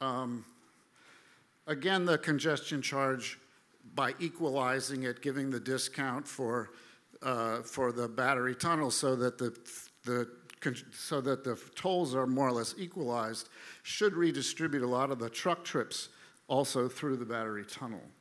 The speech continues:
Um, I think that we should also be demapping some of the truck routes that are, th-, that are killing the most people in, in New York. I know that the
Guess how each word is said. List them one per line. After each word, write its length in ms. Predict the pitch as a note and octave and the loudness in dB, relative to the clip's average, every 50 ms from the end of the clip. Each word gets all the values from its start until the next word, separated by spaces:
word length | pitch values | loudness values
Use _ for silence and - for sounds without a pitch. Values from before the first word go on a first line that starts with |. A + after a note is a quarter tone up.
| _ _ - - - - _ _ _ - - - | _ _ -20 -20 -20 -20 _ _ _ -20 -12 -8
Um, 280 | - A#2+ A2+ A#2+ A#2+ - - | -6 -4 -4 -4 -6 -6 0
I 120 | - D#3 F3 | 2 2 2
think 380 | F3 - G#3+ A3 G#3+ G3 - | 2 -2 -6 -6 -6 -6 -2
that 180 | - D#3 C#3 B2+ - - - | -2 -2 -2 -2 -4 -14 -6
we 120 | - D#3 D#3 | -4 -4 -2
should 240 | C#3+ - - D#3+ C#3+ | -2 -2 -2 2 2
also 360 | C#3 C#3+ C3 - - D#3+ C3+ | 2 2 2 0 0 -2 -2
be 220 | A#2+ A#2+ C3+ B2+ G#2 G2+ G2+ | 0 -2 -6 -6 -6 -10 -10
demapping 840 | G2+ C3 D3 D3 D3+ C3+ C3 C3+ C3 C3+ C3+ - E3 E3+ E3+ F3+ F3 E3+ - - - - - - | -6 -4 -2 0 0 0 0 0 0 -2 -2 -4 -6 -4 -4 -6 -8 -10 -14 -20 -20 -20 -16 -10
some 320 | - - - D#3 D3+ D3+ | -8 -4 -2 0 0 0
of 140 | D3+ C3 B2 | -2 -2 -4
the 80 | C3+ | -6
truck 380 | C3 - - - D#3 D3 C#3+ - | -6 -6 -4 -2 -2 -2 -2 0
routes 400 | D3+ D3 C#3 D3+ D3 - - - | 2 4 4 4 4 0 -4 0
that 160 | - C3 A#2+ | 0 2 2
are, 200 | B2 A#2+ A#2+ A#2+ | 2 2 0 -2
th-, 180 | C3 B2+ C#3 - - - | -2 -4 -4 -4 -4 -4
that 160 | B2 B2+ B2 | -2 0 0
are 80 | A#2+ A#2 | 0 -2
killing 500 | - - - E3+ E3 D3+ D3+ D#3 D#3+ D#3 | -2 -2 0 0 2 2 2 0 0 0
the 80 | D3+ | 0
most 340 | C#3 C3 C3 B2 A#2 - - | 2 2 2 2 0 -2 -6
people 420 | - - C#3 C#3+ - F3 E3 E3 E3+ - - - - - - - _ - | -6 -6 -6 -4 -2 -2 -2 -2 -4 -10 -18 -18 -18 -20 -20 -20 _ -8
in, 320 | - D#3 D#3 D3+ D3 D#3 D#3 - | -2 0 2 2 2 0 -2 -2
in 140 | D#3+ C#3+ D3 | -2 0 0
New 80 | D3 | 0
York. 440 | D3 C3+ C3+ C#3+ C#3+ D3 D#3+ D#3 - - | 0 2 2 2 2 2 0 -2 -2 -4
I 100 | C#3+ C#3+ | -2 -2
know 180 | D3+ D#3+ D3+ | 0 0 0
that 260 | D3+ C3+ C3 A#2+ - | 0 0 -2 -2 -2
the 180 | - B2+ A#2+ B2 | -2 -4 -4 -4